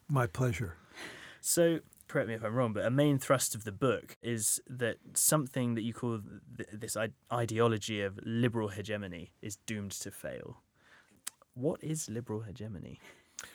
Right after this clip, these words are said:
Speaker 1: My basic argument is that when the Cold War ended, the United States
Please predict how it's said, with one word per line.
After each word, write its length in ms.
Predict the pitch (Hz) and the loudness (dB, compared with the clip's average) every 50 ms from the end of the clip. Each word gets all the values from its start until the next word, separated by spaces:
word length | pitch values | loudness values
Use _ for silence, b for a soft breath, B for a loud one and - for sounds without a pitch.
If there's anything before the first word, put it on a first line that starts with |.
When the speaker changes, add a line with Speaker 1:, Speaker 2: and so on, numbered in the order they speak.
| B B B | B B B
Speaker 1:
My 240 | 139 143 170 214 233 | 2 2 4 4 4
basic 420 | 196 208 190 165 - - 135 - | 4 4 4 4 4 0 0 2
argument 520 | 123 117 117 104 110 107 95 90 95 - - | 4 4 4 4 2 0 0 -2 -4 -6 -2
is 300 | 127 123 117 107 101 98 | 0 2 2 2 0 -2
that 180 | - 113 113 - - | -2 -4 -4 -2 0
when 260 | 180 139 123 113 113 | 0 2 2 2 0
the 80 | 113 - - | -2 -2 -6
Cold 480 | - - - 170 175 175 175 156 127 113 | -6 2 4 6 8 8 8 6 4 2
War 440 | 107 110 120 117 117 107 110 107 - _ _ _ - | 2 4 4 4 4 2 2 -2 -6 _ _ _ -8
ended, 560 | - 113 110 101 95 87 - 92 85 - 95 - b b b b b b b _ - | -6 -4 -2 -2 -2 -4 -4 -6 -8 -8 -10 -14 b b b b b b b _ -2
the 80 | 131 | 0
United 460 | 127 127 127 131 147 156 147 143 123 | 2 4 4 4 4 4 2 0 -2
States 680 | - - - - 120 107 98 101 95 - - - - | -4 -8 -6 -4 -4 -2 -2 -2 -4 -6 -10 -14 -14